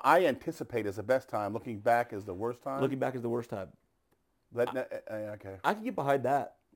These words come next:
Speaker 2: Now, that's not every time, but I think the worst is the worst. The best might not be the best, though.
Speaker 1: All right. Next
Speaker 2: Um,
Speaker 1: question.
Speaker 2: next question.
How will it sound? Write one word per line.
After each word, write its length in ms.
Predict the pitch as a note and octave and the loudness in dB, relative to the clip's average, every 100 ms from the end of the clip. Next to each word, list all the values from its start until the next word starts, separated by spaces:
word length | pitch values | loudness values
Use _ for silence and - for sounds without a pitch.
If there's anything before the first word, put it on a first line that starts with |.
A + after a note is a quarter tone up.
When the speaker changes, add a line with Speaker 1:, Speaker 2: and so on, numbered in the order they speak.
| _ | _
Speaker 2:
Now, 80 | E3 | 2
that's 120 | G3+ | 2
not 160 | A#3 B3+ | 2 2
every 160 | F3+ F3 | 2 2
time, 200 | C3+ A#2+ | 0 0
but 160 | A#2 - | -2 -2
I 100 | C3+ | -2
think 160 | E3+ | 2
the 80 | C3+ | 0
worst 440 | A2+ A#2+ D3+ - | 2 4 4 2
is 80 | B2 | -6
the 80 | A#2 | -4
worst. 460 | G#2+ C3+ A2+ - _ _ - | 0 0 -2 -8 _ _ -8
The 80 | A#2+ | 0
best 260 | C#3 C#3+ | 0 0
might 160 | A#2+ C3 | -4 -4
not 80 | A#2+ | -2
be 80 | G#2 | -4
the 60 | |
best, 260 | G#2 C#3+ - | -4 -6 -6
though. 180 | C#2+ - _ _ _ _ _ C6+ C6+ G5 - _ _ _ _ _ _ _ _ _ _ _ _ | -18 -18 _ _ _ _ _ 2 2 2 -4 _ _ _ _ _ _ _ _ _ _ _ _
Speaker 1:
All 120 | A#2+ | 2
right. 180 | F3 F#3+ - _ - | 2 2 -6 _ 0
Next 180 | C#3+ B2 | 0 4
Speaker 2:
Um, 60 | |
Speaker 1:
question. 280 | D3 - C3+ | 2 2 -2
Speaker 2:
next 100 | A#2+ | -6
question. 320 | D3+ D#3 G3+ | -6 -8 -10